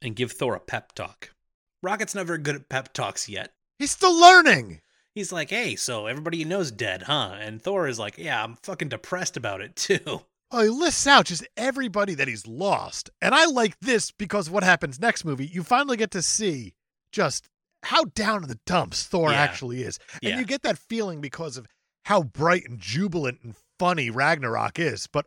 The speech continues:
Speaker 2: underneath all of that is that torture that he has
Speaker 1: Exactly.
Speaker 2: to just keep carrying with him.
Speaker 1: Right.
Speaker 2: I think that's kind of, like, the secret brilliance there of Ragnarok. Yeah,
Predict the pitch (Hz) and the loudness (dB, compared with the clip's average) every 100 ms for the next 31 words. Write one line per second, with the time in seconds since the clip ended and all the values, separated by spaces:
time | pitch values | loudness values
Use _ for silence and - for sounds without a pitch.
0 | - 214 175 175 214 - - 190 233 131 | 0 -2 0 -2 -4 -4 4 8 8 6
1 | 101 80 - _ _ _ - 160 - - | -6 -14 -16 _ _ _ -4 0 4 2
2 | - - 185 - - - _ - 101 117 | 2 0 0 0 -8 -14 _ -12 -6 0
3 | 135 156 156 170 135 131 - 151 - 185 | 2 4 2 0 -8 -8 -6 -6 -4 -2
4 | 175 151 127 135 - 87 _ _ - 101 | 0 0 -4 -8 -10 -16 _ _ -8 -8
5 | - 220 220 285 226 - 208 180 160 147 | -6 -8 -8 -4 -4 -2 -2 -2 -4 -4
6 | 147 - 269 - 123 127 120 107 131 110 | -4 -4 -4 -8 -4 -2 -2 -4 -6 -6
7 | 101 110 104 95 87 80 - _ 269 196 | -2 -2 -4 -8 -16 -18 -20 _ 4 4